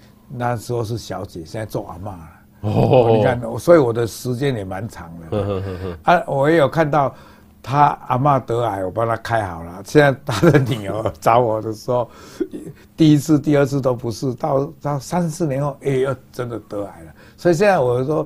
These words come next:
Speaker 1: 也照顾到两代，甚至照顾到三代的这个女性。
Speaker 2: 哇，这
Speaker 1: 那这样也是意味着我有多老了。
Speaker 2: <laughs> 但是医生是这个张金健张医生真的是权威啦哈。
Speaker 1: 哎，
Speaker 2: 所以
Speaker 1: 这个泰莫西芬吃了，有的人真的是在停经前吃了，有一点像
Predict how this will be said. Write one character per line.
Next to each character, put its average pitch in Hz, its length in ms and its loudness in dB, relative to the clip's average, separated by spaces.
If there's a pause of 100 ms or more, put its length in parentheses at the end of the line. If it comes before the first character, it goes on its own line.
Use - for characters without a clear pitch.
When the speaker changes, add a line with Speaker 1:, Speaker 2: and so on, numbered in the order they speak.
(240)
Speaker 1:
也 135 120 -2
照 151 260 6
顾 147 220 0
到 143 160 4
两 98 300 -2
代， 127 240 4
甚 135 180 0
至 120 140 -4
照 135 180 0
顾 123 160 -4
到 120 140 0
三 120 280 -6
代 117 200 -2
的 - 80 -12 (100)
这 123 140 -6
个 113 60 -8
女 110 200 -10
性。 95 180 -4
Speaker 2:
哇， 98 300 0
这 107 220 0
Speaker 1:
那 190 160 8
这 185 120 4
样 196 140 8
也 131 140 2
是 156 220 0
意 190 120 2
味 180 160 6
着 135 160 0
我 117 140 -2
有 117 100 2
多 131 300 4
老 113 240 -6
了。 113 160 -6
Speaker 2:
<laughs> 160 880 10
但 160 140 6
是 170 100 6
医 160 100 2
生 156 220 6
是 151 180 2
这 131 300 0
个 131 140 4
张 139 180 4
金 135 140 0
健 135 120 2
张 127 140 2
医 127 60 0
生 123 180 0
真 127 100 0
的 123 80 0
是 120 120 -2
权 95 320 -6
威 98 160 0
啦 82 160 0
哈。 90 180 -2 (160)
Speaker 1:
哎， 208 100 10
Speaker 2:
所 180 140 6
以 240 40 12
Speaker 1:
这 226 60 10
个 214 80 10
泰 196 200 8
莫 202 160 6
西 170 160 2
芬 185 120 6
吃 180 200 2
了， 156 200 6 (280)
有 135 160 0
的 135 140 2
人 123 220 0 (280)
真 160 120 2
的 139 140 2
是 156 180 -4
在 151 140 4
停 127 180 -4
经 127 200 -4
前 101 160 -8
吃 127 160 -8
了， 104 180 -6
有 107 140 -2
一 135 40 0
点 113 160 -6
像 117 220 -6